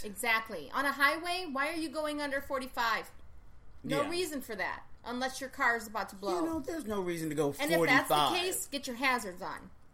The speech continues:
Speaker 1: Then people know
Speaker 2: Right.
Speaker 1: there's a problem with
Speaker 2: Yes.
Speaker 1: your, your car.
Speaker 2: So people who stop in the road and don't put on their hazards.
Speaker 1: Mm. Yeah.
Speaker 2: I mean, how hard is it to press a button?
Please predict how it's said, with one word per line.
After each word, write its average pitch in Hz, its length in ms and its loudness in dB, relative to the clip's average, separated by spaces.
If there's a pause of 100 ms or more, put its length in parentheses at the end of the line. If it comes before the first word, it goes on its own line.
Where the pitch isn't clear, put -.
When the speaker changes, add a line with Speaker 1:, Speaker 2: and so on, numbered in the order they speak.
(120)
Speaker 1:
Then 277 200 0
people 311 260 -2
know 320 140 4
Speaker 2:
Right. 208 280 12
Speaker 1:
there's - 20 -4
a 320 40 0
problem 320 240 4
with 185 100 2
Speaker 2:
Yes. - 400 10
Speaker 1:
your, 285 120 -2
your 285 80 -2
car. 349 360 4
Speaker 2:
So 208 320 10
people 262 500 10
who 196 640 12
stop 180 840 10 (840)
in 226 220 12
the 240 100 8
road 165 640 10 (280)
and 185 100 2
don't 214 160 10
put 214 120 6
on 208 140 8
their 220 120 8
hazards. 277 560 8
Speaker 1:
Mm. 330 380 0 (1300)
Yeah. 180 180 -2 (300)
Speaker 2:
I 226 120 12
mean, 262 520 10 (160)
how 311 360 12
hard 392 480 12
is 339 260 8
it - 520 4
to 311 100 10
press 320 400 12
a 320 140 12
button? 247 600 12